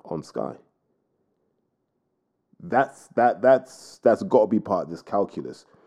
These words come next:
So I think Fraser's, Fraser's now realizing Sky can't do for him what he needs.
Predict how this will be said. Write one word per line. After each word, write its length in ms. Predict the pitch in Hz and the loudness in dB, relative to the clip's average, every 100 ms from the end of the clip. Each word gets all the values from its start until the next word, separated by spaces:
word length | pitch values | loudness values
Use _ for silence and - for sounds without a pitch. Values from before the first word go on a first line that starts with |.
| _ | _
So 140 | - 98 | -2 0
I 20 | |
think 340 | 120 117 107 - _ _ _ _ _ _ _ _ _ - | 4 2 0 -12 _ _ _ _ _ _ _ _ _ -20
Fraser's, 560 | - 117 110 101 101 92 - 98 - - | -2 2 4 4 0 -2 -10 -20 -20 -2
Fraser's 380 | 131 147 127 98 | 0 0 -2 -2
now 340 | 107 92 82 - _ _ - | -2 -2 -6 -10 _ _ -8
realizing 640 | 95 110 92 82 76 78 | 0 2 2 -4 -10 -14
Sky 280 | 78 - 101 | -12 -2 0
can't 300 | 92 101 92 | 2 0 0
do 160 | 90 95 | 0 -2
for 140 | - | -4
him 160 | 82 87 | -6 -8
what 120 | 76 | -8
he 100 | 82 | -10
needs. 320 | 82 90 - | -10 -10 -12